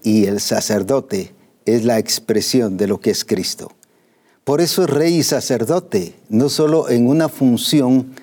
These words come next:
de rey o de sacerdote, sino es para que le representemos y revelemos a las naciones y a la iglesia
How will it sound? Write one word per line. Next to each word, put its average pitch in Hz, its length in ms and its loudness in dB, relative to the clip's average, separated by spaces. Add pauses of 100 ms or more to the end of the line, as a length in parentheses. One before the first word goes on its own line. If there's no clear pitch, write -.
(240)
de 107 200 0
rey 135 520 0
o 113 140 2
de 107 140 2
sacerdote, 107 760 -2 (300)
sino 131 460 2
es 135 100 -2
para 151 380 -2
que 131 100 0
le 120 220 4
representemos 113 1200 -2 (320)
y 143 160 2
revelemos 135 840 2
a 143 80 0
las 127 220 2
naciones 139 800 0 (140)
y 120 140 0
a 160 80 0
la 196 160 0
iglesia 143 640 0